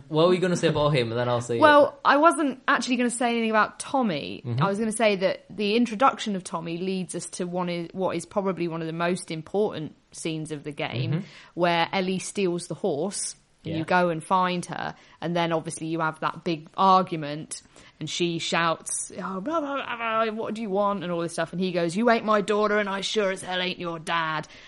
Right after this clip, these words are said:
Speaker 2: And that's, that for me is the key point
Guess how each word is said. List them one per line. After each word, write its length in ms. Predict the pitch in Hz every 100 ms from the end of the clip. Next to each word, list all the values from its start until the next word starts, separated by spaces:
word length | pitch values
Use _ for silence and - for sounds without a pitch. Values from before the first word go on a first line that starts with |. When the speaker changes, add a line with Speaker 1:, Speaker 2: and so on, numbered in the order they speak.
| -
Speaker 2:
And 200 | 190 190
that's, 420 | 233 208 - - 175 - _
that 260 | 220 220 -
for 160 | -
me 300 | 214 208 180
is 160 | 170 160
the 140 | 175
key 520 | 180 - 220 202 185 175 -
point 420 | 220 196 180